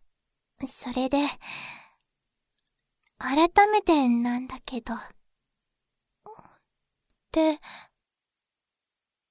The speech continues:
あ、クラスのみんなが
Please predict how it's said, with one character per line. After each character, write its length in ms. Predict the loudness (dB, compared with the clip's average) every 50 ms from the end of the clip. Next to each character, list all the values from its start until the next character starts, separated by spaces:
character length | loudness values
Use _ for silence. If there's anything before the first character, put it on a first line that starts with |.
| _ _ _ _ _ _ _ _ -20
あ、 500 | -14 -8 -6 -6 -6 -6 -8 -10 -12 -14 -16 -18 -18 -18 -18 -20 -20 _ _ _ _ _ _ _ _ _ _
ク 140 | 2 6 8
ラ 160 | 10 10 8
ス 100 | 8 6
の 160 | 4 4 4
み 220 | 4 2 4 4 4
ん 80 | 6
な 140 | 6 6 6
が 240 | 6 6 4 4